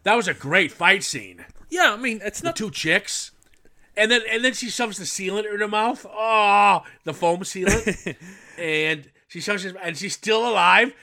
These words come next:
Speaker 1: And then, and then she shoots her, like, four or five times,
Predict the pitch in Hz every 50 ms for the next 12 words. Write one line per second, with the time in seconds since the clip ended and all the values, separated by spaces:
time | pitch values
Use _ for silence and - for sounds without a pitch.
0 | - _ - 208 233 247 226 _ _ _ _ _ _ _ _ _ _ - 226 254
1 | 277 285 262 226 202 - 220 196 - 294 302 269 - - 381 381 - - - 269
2 | 277 285 269 - _ _ _ _ _ _ _ _ _ _ - 190 175 - _ -
3 | 214 214 214 214 220 208 214 202 - 180 170 170 175 190 214 233 233 - -